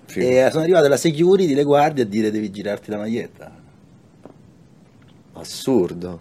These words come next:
Speaker 2: Quindi se tu stai in America, alle prime file, per vederti il baseball,
Speaker 1: Ah, certo, perché ti inquadrano.
Speaker 2: ti inquadrano, oppure magari i giocatori da dentro ti girano, "Vedono sta la figa così, la vedi", tu devi girarti la maglietta, fra.
Speaker 1: È assurdo.
Speaker 2: Quindi una maglietta censurata, poi ho fatto le magliette censurate, ho fatto tutte le magliette nere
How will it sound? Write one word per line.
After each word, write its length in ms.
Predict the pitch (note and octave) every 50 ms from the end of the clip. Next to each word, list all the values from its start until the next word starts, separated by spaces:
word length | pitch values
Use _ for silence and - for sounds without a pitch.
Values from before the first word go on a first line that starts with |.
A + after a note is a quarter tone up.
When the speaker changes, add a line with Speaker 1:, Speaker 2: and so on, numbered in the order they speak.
| - -
Speaker 2:
Quindi 200 | - B2+ G#2+ E2+
se 100 | F2+ -
tu 100 | - D3+
stai 440 | B2 - - C3+ A#2+ G#2 G2 F#2+
in 80 | F#2+ F#2+
America, 380 | G2 G#2+ A#2 G#2+ G2 F#2 F2 F2
alle 100 | F2+ F#2
prime 240 | G#2 B2 B2 A#2 G#2+
file, 280 | G#2 A#2+ A#2 G#2+ G2+
per 120 | F#2 F#2 F#2
vederti 340 | F2 G2 F#2+ A#2 B2 A#2+ C3
il 60 | A#2+ G#2+
baseball, 520 | G#2 A#2 A2+ G#2 F#2+ F#2 - G#2 A#2 C#3
Speaker 1:
Ah, 140 | C3+ C3+ -
certo, 280 | G3 F#3+ F3 D#3+ -
perché 200 | D#3 D3+ B2 D3
ti 80 | - D3+
inquadrano. 600 | C#3 C3+ - D#3+ D#3 C#3 B2+ A#2 A2+ A2 G#2+ G#2+
Speaker 2:
ti 40 | -
inquadrano, 260 | - - - F3 D#3 C#3
oppure 240 | B2+ - D#3+ D#3+ C#3
magari 220 | C3+ C#3+ F3 D#3
i 60 | C3 B2+
giocatori 380 | C3+ C3+ C3+ B2+ C#3+ D3 C#3
da 80 | B2+ B2+
dentro 240 | C#3+ D3 B2+ B2 A#2
ti 60 | B2 B2
girano, 140 | C#3 D3 B2 A2+
"Vedono 120 | A2+ A2+
sta 360 | - - - - - - A#2+ A2+
la 160 | A#2 A2+ G#2+
figa 260 | A#2+ C3 C3 B2 A#2+
così, 160 | A#2+ A#2+ B2+ B2+
la 100 | C3 B2+
vedi", 300 | B2+ C#3+ D3+ D#3 C#3+ C3 - - -
tu 100 | - F3
devi 240 | C#3+ B2+ B2 A2 F2
girarti 480 | F2 G#2+ F#2+ A2+ A2+ C#3 - - -
la 100 | A#2+ A#2+
maglietta, 560 | A#2 A#2 A2+ A2 C3 C3 A2+ - - - -
fra. 220 | - - - - -
Speaker 1:
È 380 | - - - - G2 G2 F#2+
assurdo. 520 | F#2 F#2 - - - - G2+ F2+ E2+ E2+ F2+
Speaker 2:
Quindi 300 | - - C3 B2 A2+ G#2+
una 120 | G2+ F#2
maglietta 380 | F#2+ G2 F#2+ G2+ A2 G#2 - A2+
censurata, 500 | F#2+ A2 G#2 G2+ - - F#2 G2 G#2 G2+
poi 100 | G2+ B2
ho 20 | A#2
fatto 200 | - E2 - F#2
le 60 | F2+
magliette 240 | F#2 G#2 - - G2+
censurate, 560 | - F#2 E2+ - - - F2 G2+ F#2+ E2+ D#2+
ho 40 | -
fatto 140 | - -
tutte 160 | - F2 - G#2
le 40 |
magliette 220 | F#2 F#2 F#2 - G2+
nere 420 | G2 A2+ A#2+ B2 B2+ C3+ C#3 B2+